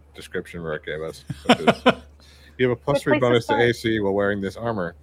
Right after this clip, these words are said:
Speaker 1: Additionally, if you believe in fairies, you can fly. Once a day, the suit can be used to cast a fly spell on the user. The spell lasts for one hour, and each charge and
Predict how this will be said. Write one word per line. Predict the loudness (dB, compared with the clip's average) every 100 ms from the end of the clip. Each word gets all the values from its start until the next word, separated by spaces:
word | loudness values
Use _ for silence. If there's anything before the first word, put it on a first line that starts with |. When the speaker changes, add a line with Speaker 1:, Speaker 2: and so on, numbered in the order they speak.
| -4
Speaker 1:
Additionally, | 0 0 -2 -2 -2
if | -4
you | -4
believe | -2 0
in | -2 -2
fairies, | 0 2 2 -4
you | -10
can | -12
fly. | -4 0 2 0 -6 -14 -20 -20 -6
Once | -4 -4
a |
day, | 0 0
the | 0
suit | -2 -6
can | -4
be | -4
used | -4 -6
to | -4
cast | -2 -2
a | -6
fly | -4 -4
spell | -4 -4 -4
on | -4
the | -6
user. | -6 -6 -8 -10 -12 -20 -20 -20 _
The | -8
spell | -4 -2
lasts | -2 -4
for | -4
one | -2 0
hour, | 0 0
and | -2
each | -6
charge | -4 -2 -2
and | -6 -12